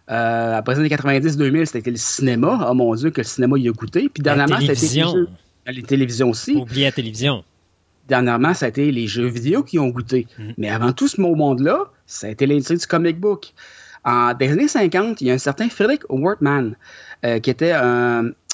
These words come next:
Speaker 1: psychologue américain d'origine allemande, qui, lui,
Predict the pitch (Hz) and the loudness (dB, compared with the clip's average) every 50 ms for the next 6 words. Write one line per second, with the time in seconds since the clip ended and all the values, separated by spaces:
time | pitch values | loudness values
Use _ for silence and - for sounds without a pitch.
0 | - - - - - 190 165 170 190 214 196 165 156 139 139 - 180 190 180 143 | -10 -8 -8 -4 0 0 2 2 2 2 2 2 0 0 0 0 0 0 0 0
1 | 135 131 131 156 160 143 131 123 120 117 165 214 190 143 110 - - _ _ _ | 0 0 0 0 0 0 0 0 -2 -4 -4 -6 -6 -8 -8 -12 -16 _ _ _
2 | _ _ _ _ _ _ _ - - - _ _ - 127 - - 131 131 135 156 | _ _ _ _ _ _ _ -18 -18 -18 _ _ -18 -12 -8 -6 -4 -2 -2 0
3 | 180 240 269 294 294 - | 0 2 2 2 0 0